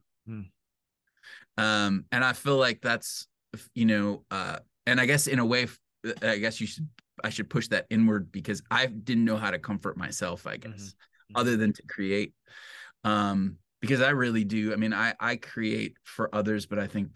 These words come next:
Speaker 2: there's a selfishness that's developed in me over the years where I've kind of realized that creating is a necessity for me because I've been doing it for so long. It's kind of, like, how my body relaxes and processes and, and works through things. And so that the record, that's a really long answer,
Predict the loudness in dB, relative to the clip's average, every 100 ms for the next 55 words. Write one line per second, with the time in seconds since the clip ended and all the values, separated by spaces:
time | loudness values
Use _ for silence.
0 | -6 -4 -4 -4 -2 -4 -2 -4 -2 -4
1 | -4 -10 -6 -4 -4 -4 -4 -4 -2 -4
2 | -4 -6 -6 -4 -6 -6 -6 -6 -4 -4
3 | -2 -4 -6 -4 -4 -6 -8 -6 -4 -4
4 | -4 -4 -6 -8 -10 -6 -4 -2 -4 -4
5 | -2 -2 -2 0 0 0 -2 -6 -6 -6
6 | -4 -6 -4 -6 -6 -6 -6 -2 -4 -2
7 | -4 -4 -6 -4 -4 -4 -4 -6 -4 -6
8 | -6 -6 -6 -4 -4 -6 -8 -12 _ -20
9 | -20 -20 -20 -20 _ -4 -2 0 -2 -2
10 | -4 -4 -4 -4 -4 -4 -2 -4 -4 -6
11 | -8 -8 -6 -8 -8 -8 -6 -6 -8 -10
12 | -10 -8 -8 -8 -6 2 6 8 6 6
13 | 4 4 4 2 4 4 2 2 4 2
14 | 0 0 -2 -2 -4 -6